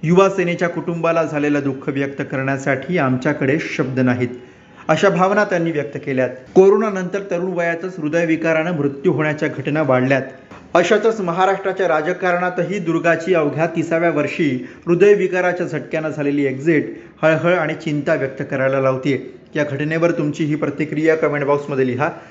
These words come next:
राजकीय बातम्या आणि त्यांच्या विश्लेषणासाठी लोकमतचे YouTube चॅनेल सबस्क्राईब करा. जर हा व्हिडिओ Facebookवर बघत असाल, तर आमचं Facebook पेज लाईक आणि फॉलो करा. तुमचं मत लिहून हा व्हिडिओ शेअर करायला विसरू नका.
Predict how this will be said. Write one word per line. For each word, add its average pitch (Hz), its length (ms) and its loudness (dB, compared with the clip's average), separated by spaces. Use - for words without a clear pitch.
राजकीय 147 480 2
बातम्या 135 460 0
आणि 165 100 -2
त्यांच्या 147 340 -2
विश्लेषणासाठी 143 960 -2
लोकमतचे 147 640 2
YouTube 135 340 0
चॅनेल 135 380 -2
सबस्क्राईब 156 500 2
करा. 160 260 2
जर 147 140 2
हा 147 140 0
व्हिडिओ 143 380 0
Facebookवर 139 520 0
बघत 131 320 -2
असाल, 151 340 0
तर 147 60 -2
आमचं 139 240 0
Facebook 131 300 -2
पेज 135 340 0
लाईक 131 280 2
आणि 156 140 0
फॉलो 151 320 2
करा. 127 280 0
तुमचं 151 240 -4
मत 135 340 -2
लिहून 139 300 0
हा 131 160 0
व्हिडिओ 135 360 2
शेअर 175 220 4
करायला 135 380 0
विसरू 131 380 -4
नका. 123 320 -2